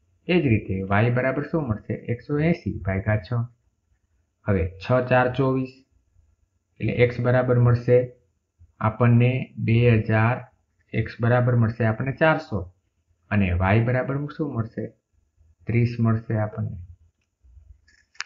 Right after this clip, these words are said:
એટલે નિશ્ચિત દૈનિક ખર્ચ છે એ કેટલો મળે આપણને? ચારસો રૂપિયા અને દૈનિક ભોજન ખર્ચ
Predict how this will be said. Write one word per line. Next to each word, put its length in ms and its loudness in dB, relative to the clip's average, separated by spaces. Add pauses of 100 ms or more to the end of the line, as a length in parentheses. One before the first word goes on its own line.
(200)
એટલે 240 -2 (1040)
નિશ્ચિત 540 2 (180)
દૈનિક 480 2
ખર્ચ 320 0 (120)
છે 220 -4 (360)
એ 100 -2
કેટલો 300 0
મળે 260 2
આપણને? 380 -2 (280)
ચારસો 460 -4
રૂપિયા 520 -6 (600)
અને 240 4 (540)
દૈનિક 640 4 (260)
ભોજન 460 2
ખર્ચ 280 0